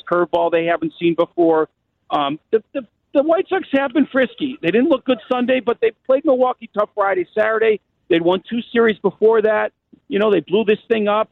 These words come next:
I think, you know, uh, the Middleton thing obviously put everything out there,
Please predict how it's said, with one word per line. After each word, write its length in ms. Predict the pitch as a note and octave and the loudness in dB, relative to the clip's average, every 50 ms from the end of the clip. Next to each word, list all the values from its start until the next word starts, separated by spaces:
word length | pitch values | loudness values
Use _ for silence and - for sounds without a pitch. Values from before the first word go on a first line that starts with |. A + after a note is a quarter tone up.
| _ | _
I 100 | D3+ C#3+ | -8 -8
think, 220 | C#3+ - G#3 G#3 G#3 _ _ _ _ _ _ _ _ _ | -4 -4 -4 -4 -4 _ _ _ _ _ _ _ _ _
you 80 | - A3+ | -4 -2
know, 120 | A3 A3 A3+ | 0 0 0
uh, 280 | G#3+ G#3+ A#3+ - - | 0 0 -2 -4 -4
the 140 | F#3+ F3 G3 | -4 -2 0
Middleton 420 | E3+ F#3 G#3 A3 G#3+ - A3 A3+ G3+ | 0 0 0 0 0 0 -2 -2 0
thing 380 | - G#3+ G#3+ G#3+ G#3+ G#3 G3 - _ _ _ _ - - - | 0 0 0 0 -2 -4 -6 -8 _ _ _ _ -20 -10 -6
obviously 320 | - F#3 G3 G3+ - - D3+ | -4 -4 -2 -2 -4 -6 -2
put 180 | - - G#3 | 0 0 0
everything 340 | G#3 G#3 A3 G#3+ G#3 A3 G#3 | 2 2 2 0 0 0 -2
out 240 | G3 G3+ G#3+ G#3 - - | -2 -2 -2 -2 0 0
there, 280 | A3 A3 G#3+ G#3+ A3+ | 2 2 2 0 -2